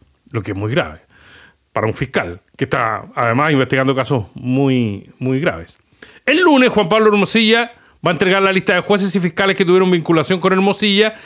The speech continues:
y antecedentes que comprometen al fiscal Valencia, lo que fue ratificado una vez más en las últimas veinticuatro horas. Pero ayer, además, se supo que el Coordinador Nacional de Trasplantes, en medio de una investigación de la Contraloría,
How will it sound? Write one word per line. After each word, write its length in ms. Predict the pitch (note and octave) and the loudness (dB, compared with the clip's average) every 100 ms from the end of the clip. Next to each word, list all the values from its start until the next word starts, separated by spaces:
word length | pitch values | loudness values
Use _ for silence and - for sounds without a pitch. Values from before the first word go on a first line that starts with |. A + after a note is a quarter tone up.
| - | -10
y 120 | D#3+ | -2
antecedentes 600 | F3 D#3 F3 F#3+ G#3+ G#3+ | -2 0 0 2 2 0
que 100 | G#3 | 0
comprometen 680 | F#3 F#3 F3 F3+ G#3+ B3 C4+ | 0 0 2 2 2 2 0
al 100 | A#3 | 0
fiscal 400 | - F#3 A3 A3+ | -2 -4 -2 0
Valencia, 600 | G3+ A#3+ B3+ F#3 G#3 G#3 - - | 0 2 0 0 0 -2 -6 -10
lo 120 | - A#2+ | -4 -2
que 80 | |
fue 160 | B2 D#3 | 0 0
ratificado 560 | D#3 D#3 D#3 D#3+ B3 A#3+ | 0 -2 -2 0 2 2
una 200 | A3+ A3 | 2 2
vez 120 | G3 | 2
más 220 | G#3+ G#3 | 0 0
en 60 | G3 | -2
las 100 | F#3+ | 0
últimas 240 | G#3 G#3+ | 0 2
veinticuatro 440 | G3+ G3 G#3+ G#3+ | 0 0 0 2
horas. 320 | F#3 A2+ - _ _ - - _ - | 0 -2 -8 _ _ -20 -20 _ -2
Pero 400 | F4+ C4 G#3+ - _ - - | 2 4 2 -2 _ -14 -6
ayer, 380 | D#3 D3 C#4 | -2 2 2
además, 480 | E4 C4 A3 B3+ - _ _ _ _ | 4 4 2 0 -8 _ _ _ _
se 180 | - E3+ | -4 -2
supo 380 | - G3+ G3+ F#3 | 0 0 0 0
que 280 | F#3+ F#3+ D3+ | 0 0 -2
el 120 | B2+ | -2
Coordinador 520 | C#3 B2+ A#2+ A#2 G3+ | 0 2 2 2 0
Nacional 380 | G#3+ - E3 F3+ | -2 -2 -2 -2
de 100 | E3+ | -2
Trasplantes, 840 | C#3+ A2+ - D3 G2 - D3+ - _ _ _ | -2 -4 -4 -4 -4 -8 -12 -14 _ _ _
en 140 | - G#2 | -8 -2
medio 180 | A#2+ A#2+ | 0 0
de 60 | |
una 100 | A#2 | 0
investigación 480 | G#2+ G2+ G#2+ G2+ C3+ | -2 -4 -6 -6 -4
de 60 | B2 | -2
la 80 | A#2 | -2
Contraloría, 720 | A2 A#2 A2 A2+ G#2+ C#3+ | -4 -2 -2 0 -2 -4